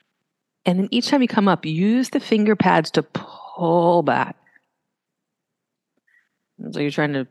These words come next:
pull yourself forward on your belly. Okay. Get into real detail of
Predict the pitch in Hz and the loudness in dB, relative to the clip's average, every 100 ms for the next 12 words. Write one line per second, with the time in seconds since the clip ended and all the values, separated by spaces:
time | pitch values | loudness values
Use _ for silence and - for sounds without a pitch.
0 | _ - 175 175 170 147 147 131 - - | _ -6 0 2 2 0 0 -2 -6 -20
1 | - 175 175 175 160 151 127 117 147 _ | -4 -2 0 0 0 -2 -6 -12 -16 _
2 | _ _ _ _ _ _ - - _ _ | _ _ _ _ _ _ -20 -20 _ _
3 | _ _ 147 151 151 170 208 160 160 160 | _ _ -6 -4 -2 0 0 2 0 2
4 | 185 180 156 139 | 2 4 4 2